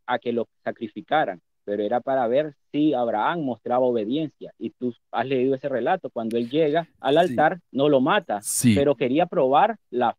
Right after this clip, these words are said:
Speaker 1: fe de Abraham.
Speaker 2: Pero nadie
Speaker 1: Entonces,
Speaker 2: amenazó a
Speaker 1: Abraham se hubiese,
Speaker 2: No me estás
Speaker 1: Abraham se
Speaker 2: escuchando.
Speaker 1: hubiese negado desde el principio,
Speaker 2: No
Speaker 1: se
Speaker 2: me
Speaker 1: hubiese
Speaker 2: estás
Speaker 1: negado.
Speaker 2: escuchando.
Speaker 1: Así hubiese sido un hijo que hubiese ido a sacrificar, que le hubiese dado esa ley,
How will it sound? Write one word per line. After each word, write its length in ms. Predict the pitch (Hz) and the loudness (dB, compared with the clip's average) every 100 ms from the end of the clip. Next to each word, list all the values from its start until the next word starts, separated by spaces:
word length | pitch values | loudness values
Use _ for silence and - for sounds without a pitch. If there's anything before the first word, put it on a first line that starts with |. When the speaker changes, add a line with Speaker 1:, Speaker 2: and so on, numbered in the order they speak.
| - | -2
Speaker 1:
fe 200 | 170 175 | 0 0
de 180 | 127 117 | 0 0
Abraham. 380 | 107 95 104 131 | 0 -2 0 4
Speaker 2:
Pero 160 | 110 | 6
nadie 340 | 110 120 135 135 | 8 10 10 10
Speaker 1:
Entonces, 200 | 113 98 | 8 6
Speaker 2:
amenazó 160 | 98 - | 6 6
a 40 | |
Speaker 1:
Abraham 220 | 117 123 | 6 6
se 120 | 190 160 | 4 2
hubiese, 360 | 147 160 - - _ _ | 2 2 -2 -2 _ _
Speaker 2:
No 140 | 131 | 4
me 60 | 151 | 4
estás 180 | - 139 | 6 6
Speaker 1:
Abraham 260 | 147 131 | 6 6
se 60 | 165 | 4
Speaker 2:
escuchando. 200 | 110 160 | 4 4
Speaker 1:
hubiese 220 | 156 175 | 4 4
negado 480 | 165 147 180 202 165 | 2 6 8 8 8
desde 180 | 139 135 | 6 2
el 80 | 127 | 0
principio, 640 | 117 107 190 202 131 110 | -4 -4 -2 -2 -2 -2
Speaker 2:
No 60 | |
Speaker 1:
se 60 | 120 | 0
Speaker 2:
me 40 | 117 | 0
Speaker 1:
hubiese 180 | 120 127 | 2 2
Speaker 2:
estás 40 | |
Speaker 1:
negado. 380 | 160 147 196 151 | 2 2 2 0
Speaker 2:
escuchando. 140 | - | 0
Speaker 1:
Así 380 | 135 123 - 170 | 0 0 2 2
hubiese 400 | 196 170 175 175 | 4 6 4 2
sido 460 | 165 196 135 117 131 | -2 0 2 0 -2
un 180 | 131 143 | -2 0
hijo 240 | 160 165 170 | 2 0 -4
que 120 | 143 | -2
hubiese 240 | 131 143 | -4 -2
ido 120 | 147 | -4
a 40 | 151 | -2
sacrificar, 680 | 156 156 160 180 156 190 180 | -4 -6 -8 -4 -4 -4 -6
que 80 | 135 | -2
le 60 | 127 | -2
hubiese 240 | 120 147 | 0 0
dado 200 | 143 143 | 0 0
esa 180 | 143 165 | 0 0
ley, 280 | 156 196 | 2 -2